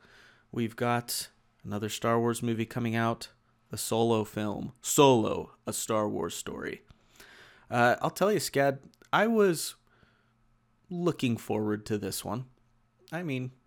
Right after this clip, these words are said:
as I do for Star Wars movies, but I wasn't incredibly excited until this trailer that came out about a week ago for us now, the most recent trailer, and I am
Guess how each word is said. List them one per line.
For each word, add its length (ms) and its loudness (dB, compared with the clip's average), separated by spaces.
as 220 0
I 80 0
do 340 -4
for 180 -8
Star 280 -6
Wars 240 -6
movies, 320 -6
but 120 -4
I 100 0
wasn't 320 0
incredibly 460 -2
excited 560 -4
until 480 0
this 200 -2
trailer 480 -2
that 140 -8
came 260 -6
out 380 -4
about 540 -4
a 100 -6
week 280 -6
ago 240 -4
for 280 -8
us 160 -12
now, 280 -8
the 60 -12
most 280 -8
recent 340 -8
trailer, 400 -8
and 460 0
I 300 0
am 680 -6